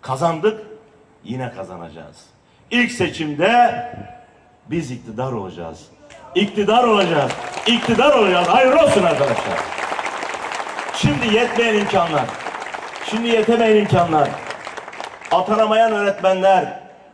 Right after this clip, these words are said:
giremeyen arkadaşlar devlet dairelerine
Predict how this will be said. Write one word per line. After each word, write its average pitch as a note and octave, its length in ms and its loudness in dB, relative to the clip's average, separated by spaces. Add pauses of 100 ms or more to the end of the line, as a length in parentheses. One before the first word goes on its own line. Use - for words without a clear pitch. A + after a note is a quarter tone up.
(260)
giremeyen G3+ 480 2
arkadaşlar F#3 920 2
devlet F#3+ 340 2
dairelerine D#3+ 680 0